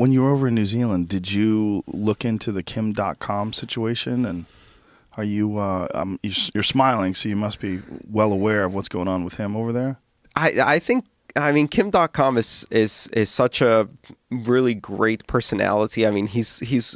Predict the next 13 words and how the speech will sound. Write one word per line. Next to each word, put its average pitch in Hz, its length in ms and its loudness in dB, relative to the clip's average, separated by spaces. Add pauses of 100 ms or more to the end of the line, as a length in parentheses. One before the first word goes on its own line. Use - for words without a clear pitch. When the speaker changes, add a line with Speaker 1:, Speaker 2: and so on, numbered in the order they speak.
(120)
Speaker 2:
larger 117 420 2
than 107 180 0
life. 92 400 2 (520)
Um, 98 560 0 (120)
and 101 920 2 (560)
he, - 420 0
he 147 280 2
just 131 260 0
has 117 380 0
this, - 580 2 (180)
uh, 95 320 2
tendency 139 540 0
to 104 640 0